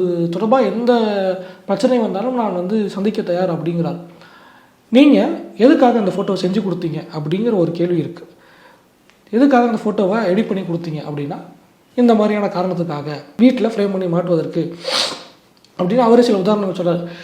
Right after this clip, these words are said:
நம்ம வீட்டுல வந்து தாத்தா பாட்டி இறந்துட்டாங்க, இல்ல வந்து அப்பா இறந்துட்டாங்க அப்படின்னா வந்து இப்போ, இப்போ இன்னைக்கு ஒரு சில கல்யாணங்கள்ல வந்து அந்த மெழுகு சிலையெல்லாம் வச்சு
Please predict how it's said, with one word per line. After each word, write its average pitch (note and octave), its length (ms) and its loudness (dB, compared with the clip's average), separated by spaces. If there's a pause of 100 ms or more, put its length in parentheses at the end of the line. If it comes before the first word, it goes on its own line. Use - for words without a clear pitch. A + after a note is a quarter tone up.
(180)
நம்ம A#3 180 6
வீட்டுல A#3 260 6
வந்து F#3+ 220 2 (280)
தாத்தா G#3 240 0
பாட்டி F3+ 200 -2
இறந்துட்டாங்க, E3+ 680 -2
இல்ல F#3+ 220 0
வந்து F3 160 -2
அப்பா F#3 220 -2
இறந்துட்டாங்க F3 460 -4 (500)
அப்படின்னா G3+ 360 4
வந்து G3 260 2
இப்போ, B3 180 6 (140)
இப்போ G#3 240 4
இன்னைக்கு A#3 340 6
ஒரு A3+ 100 6
சில A3+ 140 4
கல்யாணங்கள்ல A3 500 4
வந்து F#3+ 180 2
அந்த G3 140 0
மெழுகு A3+ 260 6
சிலையெல்லாம் G3 360 2
வச்சு F#3 300 -2